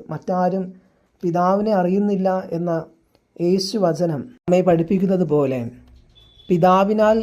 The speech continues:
അനുഗ്രഹിക്കപ്പെട്ടവരാണ് യഥാർത്ഥത്തിൽ ഭാഗ്യമുള്ളവർ എന്ന്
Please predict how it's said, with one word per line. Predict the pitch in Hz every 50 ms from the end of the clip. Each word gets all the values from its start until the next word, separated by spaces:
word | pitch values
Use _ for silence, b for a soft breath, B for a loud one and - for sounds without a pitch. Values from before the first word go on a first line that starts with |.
| - -
അനുഗ്രഹിക്കപ്പെട്ടവരാണ് | 165 170 175 185 170 185 196 180 247 247 247 233 196 196 170 175 160 165 160 151 151 147 147 147 147 135 - - -
യഥാർത്ഥത്തിൽ | 156 151 135 156 160 170 170 165 - 170 156 165 160 151 - - b b b b b b b b _
ഭാഗ്യമുള്ളവർ | - 160 - 175 170 170 175 165 180 202 190 175 160 160 160 151 156 156 - - _ -
എന്ന് | 156 151 151 147